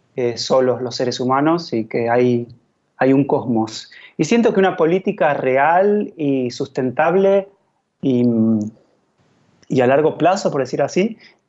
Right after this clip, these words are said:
eh, necesita incluir la realidad cósmica. Puede sonar un poco místico o volado, pero,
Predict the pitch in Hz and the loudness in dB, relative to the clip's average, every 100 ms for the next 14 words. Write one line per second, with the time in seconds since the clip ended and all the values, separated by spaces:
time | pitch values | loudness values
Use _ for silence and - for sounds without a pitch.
0 | _ - 139 131 127 135 131 147 269 202 | _ -8 -4 -2 0 -2 -2 0 0 2
1 | 147 139 - 139 151 160 143 131 127 123 | 0 0 0 2 4 2 0 -2 0 2
2 | 123 123 127 127 123 131 127 139 117 131 | 0 -2 -2 -2 0 0 0 -2 -2 -4
3 | 120 127 190 196 170 160 160 165 160 151 | -2 -2 0 0 0 0 0 0 0 2
4 | 175 170 - 165 165 139 127 123 131 165 | 2 0 0 0 2 2 2 2 2 4
5 | 196 196 196 - _ _ _ - 131 127 | 4 4 0 -6 _ _ _ -4 2 4
6 | 120 117 113 | 4 2 -4